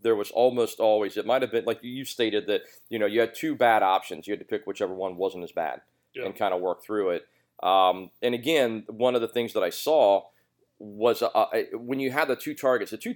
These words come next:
Speaker 1: the targets were dispersed a little more, maybe three yards apart.
Speaker 2: Yeah, three,
Speaker 1: Maybe
Speaker 2: four yards
Speaker 1: three or
Speaker 2: apart.
Speaker 1: four yards
Speaker 2: Yeah.
Speaker 1: apart, so they weren't quite, you know, they weren't close like the earlier drill. Um, so they're a little further apart. So if you chose the near cover, you'd have a really hard time getting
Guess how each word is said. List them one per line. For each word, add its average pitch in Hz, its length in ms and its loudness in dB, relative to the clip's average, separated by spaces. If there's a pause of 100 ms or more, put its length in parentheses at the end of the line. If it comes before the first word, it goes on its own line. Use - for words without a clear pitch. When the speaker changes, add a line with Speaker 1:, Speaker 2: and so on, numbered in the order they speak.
Speaker 1:
the 139 100 -2
targets 156 380 0
were 113 80 -2
dispersed 107 560 -4
a 101 60 -2
little 90 200 -2
more, 87 220 -4
maybe 95 240 -6
three 110 240 -8
yards 117 220 -2
apart. 123 340 -4 (320)
Speaker 2:
Yeah, 220 280 -6
three, - 180 -10
Speaker 1:
Maybe 123 140 -4
Speaker 2:
four 147 200 -6
yards 143 220 -4
Speaker 1:
three 147 120 -2
or - 40 2
Speaker 2:
apart. 127 120 -2
Speaker 1:
four 131 120 2
yards 117 260 2
Speaker 2:
Yeah. 120 80 -2
Speaker 1:
apart, 113 240 2
so 113 80 -8
they 123 100 2
weren't 127 300 0
quite, 123 160 0
you 117 60 -2
know, 107 80 0
they 104 80 2
weren't 123 220 -2
close 120 280 0
like 104 140 -2
the 101 60 -4
earlier 104 300 -2
drill. 101 540 2 (420)
Um, 95 320 4
so - 80 -6
they're 120 120 2
a - 20 2
little 127 200 0
further 101 280 0
apart. 143 320 2
So 107 100 -4
if - 120 -6
you 104 100 -14
chose 147 420 -2
the 123 100 -2
near 110 220 -4
cover, 110 560 0 (380)
you'd 123 160 -4
have 160 140 2
a 110 60 2
really 113 500 -4
hard 107 240 0
time 101 420 -2
getting 104 480 -6